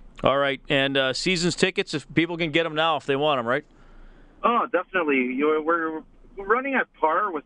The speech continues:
Speaker 2: last year, and, you know, everyone can say, "Well, it's a tough economy," but our fans, uh, keep supporting us 'cause, uh, we're a pretty good darn deal in town, and coming off the momentum of the Grey Cup is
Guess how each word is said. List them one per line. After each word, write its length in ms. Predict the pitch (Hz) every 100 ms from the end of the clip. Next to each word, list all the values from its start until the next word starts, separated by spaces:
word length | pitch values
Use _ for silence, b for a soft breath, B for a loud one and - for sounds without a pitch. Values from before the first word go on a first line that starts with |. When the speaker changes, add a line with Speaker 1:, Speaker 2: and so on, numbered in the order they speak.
| -
Speaker 2:
last 320 | 135 156 151 -
year, 360 | 131 139 156 151
and, 220 | 127 113 - - -
you 80 |
know, 100 | 120
everyone 300 | 127 143 147
can 140 | 139 127
say, 180 | 139 135
"Well, 200 | 123 123
it's 100 | 117
a 60 | 123
tough 200 | 139 123
economy," 440 | 120 127 131 139
but 180 | 123 120
our 140 | 120 113
fans, 240 | 139 135 131
uh, 140 | 131 117 - - - - - -
keep 140 | 156
supporting 440 | - 147 147 143 139
us 160 | 139 - -
'cause, 160 | 113
uh, 160 | 123 120
we're 180 | 120 127
a 40 |
pretty 220 | 110 135
good 260 | 120 139 117
darn 240 | 135 135
deal 320 | 127 131 120 - - - -
in 120 | 117
town, 400 | - 139 139 135
and 120 | 120
coming 220 | 135 131
off 180 | 131 135
the 60 | -
momentum 560 | 123 123 135 127 127
of 60 | 117
the 80 | 117
Grey 220 | 131 127
Cup 220 | - 127
is 100 | 113